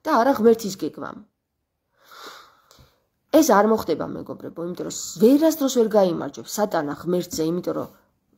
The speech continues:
სატანა ვერასდროს ვერ იქნება დაუსაბამო. სატანა ვერასდროს ვერ იქნება ის, რაც არის ღმერთი. აქედან გამომდინარე, ეხლა დიდი გამოცდა არის მთლიანად ერისთვის, რომელია გონს მოსული,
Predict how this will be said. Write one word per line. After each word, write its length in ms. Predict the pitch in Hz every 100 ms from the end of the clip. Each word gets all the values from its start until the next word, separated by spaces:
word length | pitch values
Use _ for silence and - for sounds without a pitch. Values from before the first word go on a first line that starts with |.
| _
სატანა 540 | - - 302 320 269 202
ვერასდროს 480 | 190 214 233 233 196
ვერ 140 | 202 190
იქნება 480 | 190 196 185 202 226 302 - _ -
დაუსაბამო. 800 | 185 190 185 175 151 - - - _ _ _ _ _ _ _
სატანა 520 | - 254 311 - 214 170
ვერასდროს 580 | 156 247 262 262 220 202
ვერ 120 | 185
იქნება 440 | 165 - - 135 143 _ _
ის, 240 | 208 277 320 -
რაც 220 | 196 202
არის 240 | 185 196 196
ღმერთი. 460 | 180 170 160 - - _ _ _ _ _ - - - - -
აქედან 420 | - 240 262 202 165
გამომდინარე, 800 | 170 170 175 170 165 160 170 220 269 - _ -
ეხლა 380 | 220 220 214 196
დიდი 280 | 170 170
გამოცდა 520 | 180 175 160 160 - 160
არის 280 | 147 151 -
მთლიანად 640 | 160 - 233 220 185 170
ერისთვის, 560 | 170 165 156 - 240 285 - - -
რომელია 540 | 180 240 285 269 185 165
გონს 300 | 165 180 170
მოსული, 480 | 165 160 160 160